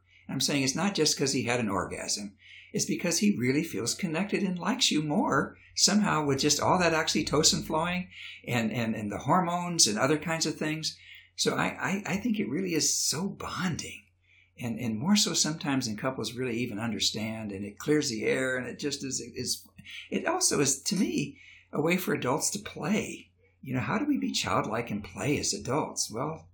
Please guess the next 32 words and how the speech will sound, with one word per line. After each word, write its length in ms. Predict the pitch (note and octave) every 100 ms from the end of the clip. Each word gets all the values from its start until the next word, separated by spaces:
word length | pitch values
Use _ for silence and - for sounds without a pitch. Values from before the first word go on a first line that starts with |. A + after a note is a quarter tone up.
| -
God 280 | - A2 C3
gave 240 | - C3
us 180 | D3 -
sex, 440 | - - - - -
<laughs> 40 |
you 180 | - -
know, 160 | C3 -
in 180 | G#3
marriage 560 | - - - - - - - - -
that 120 | -
really 260 | C3+ D#3 E3
can 200 | C#3+ A#2+
be 220 | C3 C3
a, 260 | A2 G2+ - - -
a 80 | -
ti-, 160 | - -
a, 460 | - - - - -
a 80 |
playground, 580 | - - E4+ G2+ - -
you 120 | G#2
know, 100 | A2+
a 100 | A#2+
time 260 | A#2+ B2 E3+
of 80 | D3+
just 200 | D#3 -
really 180 | B2+ -
having 280 | - B3
fun 280 | - - D#3+
together. 480 | G#3 - - - F#2+
So 160 | - E3
I, 160 | F3+
I, 220 | - D3